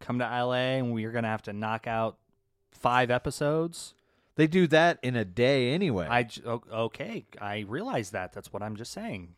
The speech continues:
Speaker 1: I don't know why you're disagreeing with me when I'm
Speaker 2: So he's
Speaker 1: agreeing
Speaker 2: just
Speaker 1: with
Speaker 2: gonna,
Speaker 1: you.
Speaker 2: he's just gonna go film one day a week and not watch film. You think that, okay, here's my next question.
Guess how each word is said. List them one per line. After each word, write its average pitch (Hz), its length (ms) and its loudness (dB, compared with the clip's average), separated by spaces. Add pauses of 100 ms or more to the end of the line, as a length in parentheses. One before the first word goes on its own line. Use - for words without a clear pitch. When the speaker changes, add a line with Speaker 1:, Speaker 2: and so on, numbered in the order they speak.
Speaker 1:
I 92 80 -12
don't 104 100 -8
know 107 100 -6
why 107 120 -2
you're 107 240 -6
disagreeing 120 460 -8
with 110 160 -8
me 110 80 -6
when 110 100 -4
I'm 107 140 -6 (260)
Speaker 2:
So 151 140 8
he's 135 80 6
Speaker 1:
agreeing 226 160 4
Speaker 2:
just 175 60 4
Speaker 1:
with 147 80 4
Speaker 2:
gonna, 117 120 2 (640)
Speaker 1:
you. 135 80 -10
Speaker 2:
he's 110 140 -6
just 113 160 -6
gonna 120 160 0
go 120 180 4
film 120 340 -2
one 120 200 -2
day 117 160 2
a 117 80 0
week 117 320 -4
and 95 340 -6 (100)
not 107 280 -2
watch 113 280 0
film. 117 440 -4
You 123 260 -2
think 160 300 -2
that, 120 160 0 (160)
okay, 110 300 -2 (1080)
here's 110 220 -8
my 110 80 -6
next 104 160 -8
question. - 380 -10